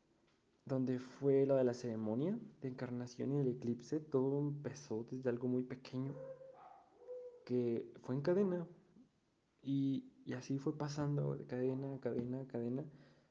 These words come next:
hasta llegar a algo muy grande, que fue el eclipse, uno de los momentos más,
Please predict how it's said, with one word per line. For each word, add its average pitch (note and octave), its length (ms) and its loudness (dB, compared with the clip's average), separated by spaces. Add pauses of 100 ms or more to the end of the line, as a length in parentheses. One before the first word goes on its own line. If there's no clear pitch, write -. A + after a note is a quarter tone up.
(240)
hasta C3 300 -4
llegar B2 260 4
a C3 40 4
algo C#3+ 200 4
muy C#3 200 2
grande, C3+ 400 0 (440)
que B2+ 140 -4
fue C3+ 840 2 (800)
el A2+ 100 0
eclipse, C3+ 520 0 (600)
uno D#3 180 10
de E3+ 40 6
los - 340 2
momentos C#3 440 2
más, B2+ 680 2